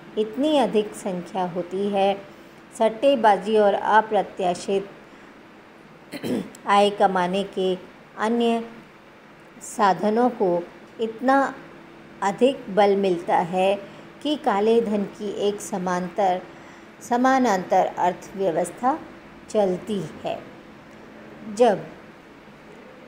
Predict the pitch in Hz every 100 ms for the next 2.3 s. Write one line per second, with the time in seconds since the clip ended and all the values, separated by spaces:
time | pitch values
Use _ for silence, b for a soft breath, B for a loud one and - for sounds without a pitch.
0 | - - - - - - - - - -
1 | - - 214 208 214 214 214 254 254 -
2 | 247 247 247